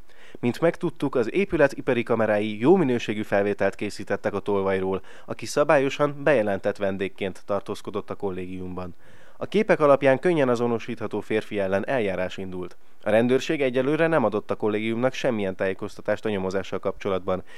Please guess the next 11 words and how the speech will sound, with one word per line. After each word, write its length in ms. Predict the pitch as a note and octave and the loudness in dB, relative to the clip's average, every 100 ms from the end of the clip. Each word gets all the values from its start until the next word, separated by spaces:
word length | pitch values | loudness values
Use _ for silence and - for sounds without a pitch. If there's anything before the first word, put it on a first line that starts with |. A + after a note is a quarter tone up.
| - - | -12 -4
így 200 | C#3 C#3 | 0 4
azt 200 | D#3 - | 4 2
sem 220 | D#3+ C#3+ | -2 0
tudni, 340 | C3+ B2 B2+ - - | 0 0 0 -2 -6
hogy 160 | - D3+ | 0 4
megkerülhetnek-e 800 | G3 - A2+ G#2+ G2+ G2 G#2 G2+ | 4 4 2 2 0 0 0 2
valaha 380 | G#2 A2 G2+ G2+ | 4 4 4 0
is 140 | A#2 | -2
az 100 | C3+ | -2
ellopott 460 | G2 G2+ F#2 G2 - | -2 -2 -2 -6 -6
értékek. 600 | F#2+ - F#2+ F#2 F#2+ | -8 -8 -10 -10 -12